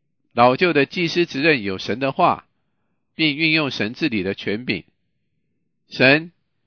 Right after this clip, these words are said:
用拔高的申言者职分顶替老旧的祭司职任，向他的百姓讲说神的话，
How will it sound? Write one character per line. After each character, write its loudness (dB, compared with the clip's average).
用 -2
拔 6
高 0
的 0
申 -2
言 0
者 -2
职 -8
分 -4
顶 -4
替 -2
老 -4
旧 -4
的 -8
祭 -6
司 -8
职 -16
任， -8
向 2
他 4
的 2
百 0
姓 -6
讲 -6
说 -6
神 -8
的 -8
话， -2